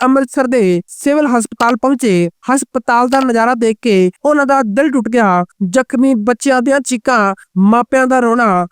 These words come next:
ਅਤੇ ਡਾਕਟਰਾਂ ਦੀ ਦੌੜ ਭੱਜ, ਸਭ ਕੁਝ ਇੱਕ ਭਿਆਨਕ ਸੁਪਨੇ ਵਰਗਾ ਸੀ। ਅਮਰਜੀਤ ਨੇ ਹਰਮਨ ਨੂੰ ਭਾਲਣ ਦੀ ਕੋਸ਼ਿਸ਼ ਕੀਤੀ, ਪਰ ਉਸ ਦੀ ਲਾਸ਼ ਤੱਕ ਨਾ ਮਿਲੀ। ਕਈ ਬੱਚਿਆਂ ਦੀਆਂ ਲਾਸ਼ਾਂ ਇੰਨੀਆਂ ਵਿਗੜ ਚੁੱਕੀਆਂ ਸਨ ਕਿ ਪਛਾਣ ਸਕਣਾ ਵੀ ਮੁਸ਼ਕਲ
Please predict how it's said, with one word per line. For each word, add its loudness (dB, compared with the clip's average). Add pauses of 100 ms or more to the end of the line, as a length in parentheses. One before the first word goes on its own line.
(140)
ਅਤੇ 0
ਡਾਕਟਰਾਂ 0
ਦੀ 2
ਦੌੜ 0
ਭੱਜ, 0 (260)
ਸਭ -4
ਕੁਝ 0
ਇੱਕ -4
ਭਿਆਨਕ -2
ਸੁਪਨੇ -2
ਵਰਗਾ 0
ਸੀ। 0 (220)
ਅਮਰਜੀਤ 2
ਨੇ 2
ਹਰਮਨ 0
ਨੂੰ 2 (100)
ਭਾਲਣ 0
ਦੀ -2
ਕੋਸ਼ਿਸ਼ -2
ਕੀਤੀ, 0
ਪਰ 2 (120)
ਉਸ 2 (140)
ਦੀ 2 (260)
ਲਾਸ਼ 0
ਤੱਕ -4
ਨਾ 0
ਮਿਲੀ। 2 (120)
ਕਈ 0
ਬੱਚਿਆਂ -2
ਦੀਆਂ 0
ਲਾਸ਼ਾਂ 0
ਇੰਨੀਆਂ 2
ਵਿਗੜ -2
ਚੁੱਕੀਆਂ -2
ਸਨ 0 (300)
ਕਿ 0
ਪਛਾਣ -2
ਸਕਣਾ -2
ਵੀ -2
ਮੁਸ਼ਕਲ -2